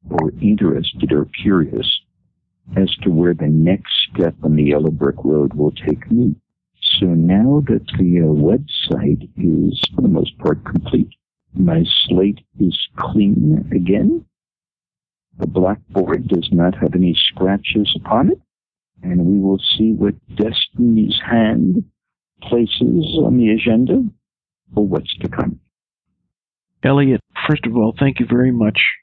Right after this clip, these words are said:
Speaker 2: again for giving us this interview, and I only hope that the next interview isn't as many years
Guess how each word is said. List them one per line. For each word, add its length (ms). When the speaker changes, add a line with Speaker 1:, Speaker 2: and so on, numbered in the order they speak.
Speaker 2:
again 380
for 280
giving 320
us 160
this 200
interview, 560
and 320
I 320
only 360
hope 320
that 200
the 100
next 320
interview 480
isn't 420
as 160
many 300
years 500